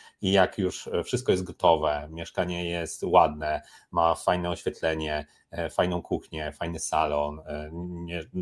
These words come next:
często bardzo, jeżeli mieszkanie jest na parterze, czy to jest jakiś segment, e, robimy też ogrody, mm, e, i, i po prostu, no, wcho-, wchodzą osoby i po prostu stwierdzają, że to jest,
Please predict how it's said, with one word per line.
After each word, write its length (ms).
często 340
bardzo, 260
jeżeli 220
mieszkanie 320
jest 140
na 60
parterze, 360
czy 120
to 100
jest 160
jakiś 240
segment, 340
e, 60
robimy 380
też 200
ogrody, 600
mm, 340
e, 560
i, 400
i 40
po 120
prostu, 280
no, 80
wcho-, 280
wchodzą 360
osoby 280
i 40
po 120
prostu 260
stwierdzają, 480
że 120
to 120
jest, 240